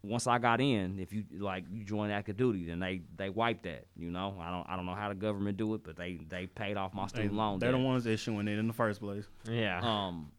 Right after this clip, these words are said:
Speaker 1: I didn't have that, I didn't have that much 'cause I, I only went to school for, what, I don't know, two semesters, I think,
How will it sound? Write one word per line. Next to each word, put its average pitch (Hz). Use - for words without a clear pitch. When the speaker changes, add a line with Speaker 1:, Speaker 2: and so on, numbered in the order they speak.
Speaker 1:
I 127
didn't 147
have 139
that, 131
I 120
didn't 131
have 127
that 131
much 127
'cause 95
I, 104
I 101
only 104
went 101
to 104
school 110
for, 87
what, 71
I -
don't 85
know, 80
two 113
semesters, 104
I 104
think, 113